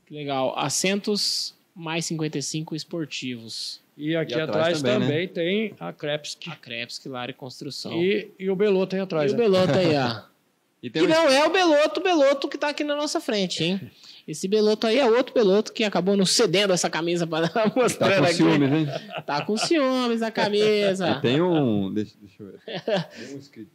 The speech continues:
Speaker 3: escritinho aqui em cima ainda, ó. Tem um detalhe, ó.
Speaker 1: O que que é isso aí?
Speaker 3: Ah, tem a Ingetubo aqui também.
Speaker 2: Tem
Speaker 1: Ingetubo,
Speaker 2: Ingetubo.
Speaker 1: Ingetubo.
Speaker 3: Ó, ó, o escritinho aqui. Trecho
Speaker 1: Ah,
Speaker 3: do hino
Speaker 1: no
Speaker 3: do União.
Speaker 1: gramado és um gigante.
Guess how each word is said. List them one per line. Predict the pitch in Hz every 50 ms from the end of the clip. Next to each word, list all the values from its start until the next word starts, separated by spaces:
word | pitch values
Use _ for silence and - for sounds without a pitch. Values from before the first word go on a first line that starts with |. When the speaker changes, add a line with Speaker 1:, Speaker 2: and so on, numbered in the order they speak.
| _ _ _ _ _ _ _
Speaker 3:
escritinho | 107 - _ - 110 90 _ - 110 113 110
aqui | 107 110
em | 95 -
cima | - - 113 123 117
ainda, | 101 104 127 151 127
ó. | 101
Tem | - 101 98
um |
detalhe, | 107 139 - - 151 143 139 143 139 123
ó. | 95 87
Speaker 1:
O | - -
que | - 254
que | - 214
é | 175
isso | 165 -
aí? | 143 127 95 -
Speaker 3:
Ah, | 151 147 -
tem | - 113 101
a | 104
Ingetubo | 113 110 131 131 - - 127 127 123 113
aqui | - 113
também. | - - 104 101 101 113 143 190
Speaker 2:
Tem | 143 143
Speaker 1:
Ingetubo, | 143 135 131 143 - - 139 139 143 147 170 -
Speaker 2:
Ingetubo. | - 233 247 254
Speaker 1:
Ingetubo. | 180 190 190 220 202 - 104
Speaker 3:
Ó, | 101 98 98 107 107 98
ó, | 95
o | 110
escritinho | 117 - - 139 127 - - 113 107 101
aqui. | - - 110 92 85 _ _ _ _ _ _ _ _ _ _ _ _ _ _ _ _ _ _ - -
Trecho | 131 139 117 123 175 185
Speaker 1:
Ah, | 190 196
Speaker 3:
do | 185
hino | 180 170 180
Speaker 1:
no | 196
Speaker 3:
do | 208
União. | 202 196
Speaker 1:
gramado | 196 226 220 208 202 202 196 214 233 247 226 254 247 - - -
és | - 185 202 220 226 220 - - - -
um | 208 214 214
gigante. | 196 196 202 175 151 147 151 160 180 190 190 165 151 - - - 131 117 90 67 - -